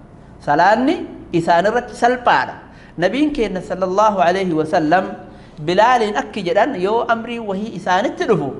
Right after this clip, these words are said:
"أرحنا بها يا بلال" jedhan. "Yaa Bilaal, mee salaata tanaan raahaa nu goosisi" jedhan jechuu. Nabiin keenna sallallahu alayhi wa sallam, "Salaanni qurrata aynii naa taate" jedhan. "Dasii ija tiyyaa naa taate" jedhan jechuu salaanni. Kanaaf,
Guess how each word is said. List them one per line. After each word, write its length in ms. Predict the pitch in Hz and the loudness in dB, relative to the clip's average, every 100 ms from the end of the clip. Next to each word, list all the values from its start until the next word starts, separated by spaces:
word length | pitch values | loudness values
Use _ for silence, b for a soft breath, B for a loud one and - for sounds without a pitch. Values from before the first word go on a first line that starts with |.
| B B - | B B 0
"أرحنا 480 | 175 247 262 208 175 | 4 4 2 0 0
بها 260 | 190 170 160 | 0 2 4
يا 160 | 165 | 6
بلال" 380 | 151 156 147 135 | 6 4 4 2
jedhan. 180 | 123 120 | -8 -6
"Yaa 240 | 165 226 | 2 2
Bilaal, 360 | 214 196 226 202 | 2 2 0 0
mee 160 | 185 214 | -4 -4
salaata 360 | 208 190 202 | 2 2 2
tanaan 320 | 175 160 147 127 B B - | -2 -2 -2 -4 B B 0
raahaa 340 | 196 247 269 | 2 4 2
nu 100 | 214 | 2
goosisi" 360 | 185 196 165 151 | 2 0 -4 -6
jedhan 260 | 160 151 160 | -4 -4 -4
jechuu. 340 | 165 - 123 - B B B B B - - - - | -6 -8 -10 -12 B B B B B -20 -20 -14 0
Nabiin 380 | 202 233 294 | 2 4 4
keenna 200 | 294 202 | 4 0
sallallahu 520 | 185 185 180 196 226 202 | -2 -2 0 4 2 4
alayhi 300 | 175 208 202 | 2 2 -2
wa 120 | 160 | -2
sallam, 480 | 160 160 175 247 - | 0 0 2 0 -2
"Salaanni 560 | - 185 226 269 254 233 | -4 2 4 2 0 -6
qurrata 320 | 208 196 190 | 0 0 0
aynii 400 | 202 233 247 254 | -2 -2 -2 -2
naa 200 | 240 185 | 0 0
taate" 320 | 185 214 151 147 | 2 0 0 -6
jedhan. 220 | 127 120 - B | -10 -12 -14 B
"Dasii 400 | 160 208 214 220 | -2 -2 -2 -8
ija 160 | 208 190 | -6 -6
tiyyaa 380 | 196 233 240 226 | -6 0 2 4
naa 200 | 190 170 | 2 0
taate" 300 | 214 190 156 | 0 -2 -6
jedhan 240 | 147 151 | -8 -6
jechuu 280 | 175 - 143 | -8 -10 -14
salaanni. 480 | - 139 156 151 156 B B | -6 -2 -2 -2 -8 B B
Kanaaf, 380 | - 185 247 302 | -4 2 4 2